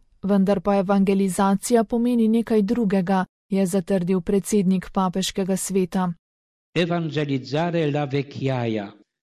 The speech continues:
Speaker 2: significa scoprire
Speaker 1: Evangelizirati starost pomeni odkriti njene notranje in izvirne možnosti, njej lastne smisle in tiste vrednote, ki se jih lahko uresniči samo v tem življenjskem obdobju.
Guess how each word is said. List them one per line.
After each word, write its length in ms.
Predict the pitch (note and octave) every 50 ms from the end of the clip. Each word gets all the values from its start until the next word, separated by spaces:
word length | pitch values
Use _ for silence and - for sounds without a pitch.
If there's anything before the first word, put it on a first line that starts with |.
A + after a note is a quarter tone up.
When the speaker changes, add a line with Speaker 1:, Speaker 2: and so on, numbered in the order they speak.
| _ -
Speaker 2:
significa 960 | - - - C#3 C#3 C#3 D#3 E3+ F#3+ F3+ F#3+ F#3 F#3+ E3+ F#3 - E3 D#3+ D#3 D#3 D#3
scoprire 960 | - - - _ _ - D#3 D3 D3+ - - C#3 - G3 G3 G3 F#3+ F#3 E3+ G3
Speaker 1:
Evangelizirati 1040 | G3+ F3 G3+ G3 F#3+ F3+ F#3+ F#3+ F#3+ F#3 F3 F#3 G#3 G3+ G3 G#3+ A3 - - A#3
starost 680 | G#3+ - - - A3 G#3 G#3 G#3+ A3+ A3+ G#3+ - - -
pomeni 520 | - G#3 G#3 G#3+ A#3 A#3+ A#3+ B3 A#3 G#3+ -
odkriti 640 | - G3+ G3+ - - - B3+ B3 C4 B3 - C4 A#3+
njene 360 | A3 G3 F#3+ F#3 G3 G3 G3
notranje 600 | G#3 A3+ A#3 A#3 A3+ - A3 G#3 G3+ G3 G3 G3
in 120 | G3 G3
izvirne 560 | G3+ G3+ G3 F#3+ G3+ A3+ A#3 A3 G3+ G3 F#3+
možnosti, 760 | F#3+ G3 G#3+ G#3+ G#3+ F3+ F#3+ F#3+ F#3+ - - - G#3+ G3 F#3 - _ _ _ _ -
njej 240 | G3 G#3 G3+ G3+ G3+
lastne 460 | G3 F#3+ F#3+ G3 - - G#3+ G3+ G3+
smisle 640 | - - A#3+ B3 B3 B3+ - - A#3+ A#3 A3 A3 -
in 240 | G3+ F#3+ F#3+ F#3 F#3+
tiste 360 | - B3+ B3+ - - - A3
vrednote, 720 | G#3 G#3 G3+ G3+ F#3+ G#3 A3+ A3+ A#3 A3+ - A3 G#3 G3 - - -
ki 120 | - A3
se 220 | G3 - - G#3 G#3
jih 180 | G#3 - -
lahko 440 | G#3+ G#3 G3+ - - - - C4 B3+
uresniči 760 | G#3+ G#3 G3 G3 G3 F#3 - - B3 B3 B3 - - G#3+ G3+
samo 340 | - - A3 G#3+ A3+ A#3+ A#3+
v 40 | A#3
tem 260 | - A#3+ A3+ G#3 G3+
življenjskem 640 | F3 G3 F#3+ F#3+ F#3+ F#3 F#3 F3+ - - - F#3+ F#3+
obdobju. 640 | F#3 F3 F#3 F3 G3 F#3+ F#3 E3+ F#3+ F#3 F#3 F3